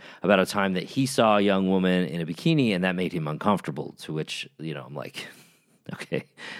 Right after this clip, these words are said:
th-, that's a problematic meaning frame that you're offering, uh, children." Uh, and I, I think, and, and, you know, you may have had this same, uh, experience, you may have had similar experiences,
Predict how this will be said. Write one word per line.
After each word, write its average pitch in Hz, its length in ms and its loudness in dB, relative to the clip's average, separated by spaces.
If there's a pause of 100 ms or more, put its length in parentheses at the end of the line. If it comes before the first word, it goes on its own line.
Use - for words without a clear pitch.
(140)
th-, 64 160 0
that's 87 260 0
a 90 40 2
problematic 76 680 0
meaning 78 260 -4
frame 76 240 -4
that 71 100 -12
you're 78 160 -4
offering, 73 520 -6
uh, - 80 -14
children." 73 440 -2 (440)
Uh, 82 340 4 (180)
and 110 140 6
I, 123 200 6
I 165 120 8
think, 233 480 0 (100)
and, 147 240 2
and, 147 300 0 (360)
you 143 120 4
know, 113 120 4
you 139 280 4
may 170 260 6
have 135 260 4
had 120 360 2
this 120 120 4
same, 113 460 2 (440)
uh, 76 360 2
experience, 107 520 2
you 120 60 2
may 92 140 6
have 87 160 2
had 82 240 0
similar 131 420 4
experiences, 82 680 -2